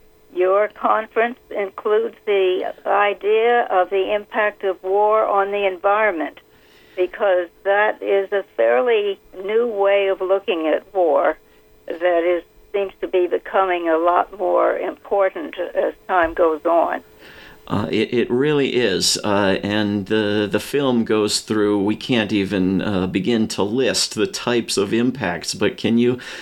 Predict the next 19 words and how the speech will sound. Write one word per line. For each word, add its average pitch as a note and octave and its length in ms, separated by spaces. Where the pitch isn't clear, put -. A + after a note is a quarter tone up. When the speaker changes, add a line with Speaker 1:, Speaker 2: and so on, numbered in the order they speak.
Speaker 2:
can A#2+ 180
you B2 140
describe, A#2 840
uh, G#2+ 320
some C3 600
of G2+ 200
what's A#2 280
left A2+ 400
behind G2+ 760
after G2 500
there G#2 220
has G#2+ 180
been A2+ 180
a G#2 60
war B2 300
somewhere? D#2+ 580
Speaker 1:
Well, G3 280
we, A3 400
uh, G3 340